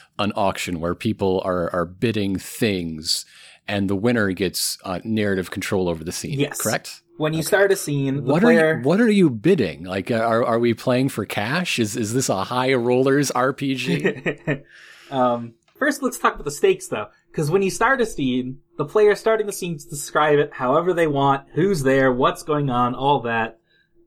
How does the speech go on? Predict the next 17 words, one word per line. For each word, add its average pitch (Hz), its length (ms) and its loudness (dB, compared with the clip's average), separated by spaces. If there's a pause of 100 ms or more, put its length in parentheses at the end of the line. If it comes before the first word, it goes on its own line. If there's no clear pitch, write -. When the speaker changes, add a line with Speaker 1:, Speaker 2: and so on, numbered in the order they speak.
(280)
Speaker 2:
But 147 140 0
then 214 380 0
the 156 160 0
winner 208 360 2
of 151 200 0
the 139 60 0
bid 123 200 0
decides 135 380 0
how 143 140 2
the 123 120 -2
scene 131 360 -4 (100)
ends. 113 560 -4 (1040)
But 135 120 0
what 156 260 -4
you 156 120 -8
bid 143 520 0 (320)
is 127 420 2